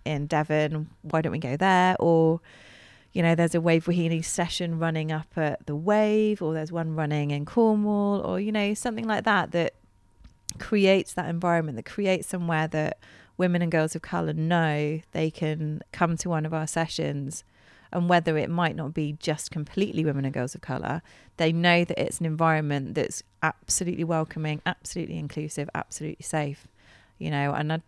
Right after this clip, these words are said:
I'd like to find out what those barriers are, you know. I really, I really would like to know what stops, you know, communities from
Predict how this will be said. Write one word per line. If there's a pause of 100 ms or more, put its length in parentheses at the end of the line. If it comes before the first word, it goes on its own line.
(160)
I'd
like
to
find
out
what
those
barriers
are,
you
know.
I
really, (960)
I
really
would
like
to
know (380)
what
stops, (240)
you
know,
communities
from